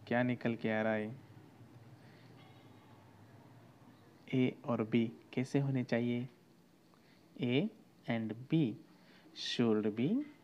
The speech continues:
non-empty। जब ये दोनों भी नॉन एम्प्टी हो गए, तभी function define होगा, तभी function define होगा।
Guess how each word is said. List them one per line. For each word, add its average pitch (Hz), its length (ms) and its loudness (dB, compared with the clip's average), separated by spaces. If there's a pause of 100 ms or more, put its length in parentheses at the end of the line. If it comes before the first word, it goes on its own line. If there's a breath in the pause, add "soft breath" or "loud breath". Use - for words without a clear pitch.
(280)
non-empty। 113 680 2 (880 soft breath)
जब 127 400 2 (140)
ये 113 40 -4 (340)
दोनों 123 340 4
भी 147 160 6
नॉन 123 340 6
एम्प्टी 117 300 2
हो 113 180 2
गए, 101 200 0 (640 loud breath)
तभी 123 240 6
function 131 600 -2
define 117 380 -2
होगा, 107 300 -6 (1400)
तभी 135 260 0 (220)
function 123 480 -4
define 113 360 -6
होगा। - 280 -12